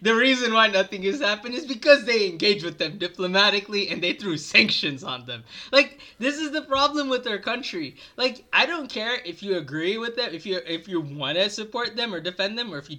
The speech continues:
don't wanna support and defend them, but make a decision. And if you don't make a decision and you're so wishy-washy in the middle, then it's like,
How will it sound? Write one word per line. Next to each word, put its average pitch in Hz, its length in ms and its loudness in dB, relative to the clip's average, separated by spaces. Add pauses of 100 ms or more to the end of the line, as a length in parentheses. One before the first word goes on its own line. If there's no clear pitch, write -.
don't 127 240 -8
wanna 180 240 0
support 226 380 -8
and 233 100 -8
defend 240 340 -4
them, 262 160 -4 (360)
but 302 280 6 (220)
make 214 280 2
a 269 60 -2
decision. 208 640 -4 (280)
And 202 140 0
if 262 100 -4
you 311 160 2
don't 285 260 6
make 294 200 2
a 277 60 -2
decision 247 560 -4
and 214 120 -4
you're 226 120 -8
so 247 240 2
wishy-washy 220 800 0
in 233 100 -6
the 220 80 -6
middle, 254 360 2
then 254 220 0
it's 262 140 -4
like, 285 240 0